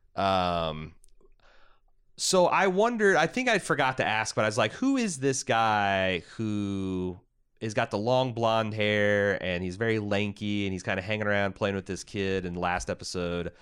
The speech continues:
Uh, and then we found a lot about him.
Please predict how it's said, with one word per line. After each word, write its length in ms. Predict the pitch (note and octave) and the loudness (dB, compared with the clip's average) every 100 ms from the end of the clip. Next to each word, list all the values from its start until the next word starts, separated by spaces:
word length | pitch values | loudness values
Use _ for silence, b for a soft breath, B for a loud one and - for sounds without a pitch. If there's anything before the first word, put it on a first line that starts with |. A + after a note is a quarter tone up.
| b b b - | b b b -4
Uh, 500 | F#2+ F#2+ F#2 F2+ F2+ B B B B B - | 0 2 0 0 -4 B B B B B -2
and 320 | B2 B2 B2 A#2 | 0 0 -2 -2
then 260 | C#3+ F3+ E3+ | 2 2 2
we 100 | D3+ | 0
found 240 | D3+ C3+ | 2 2
a 40 | |
lot 280 | A2 A#2+ C3+ | 2 2 2
about 360 | A#2+ G2 F#2 F2+ | 2 2 2 2
him. 360 | F2 F2 F2 | 0 -2 -6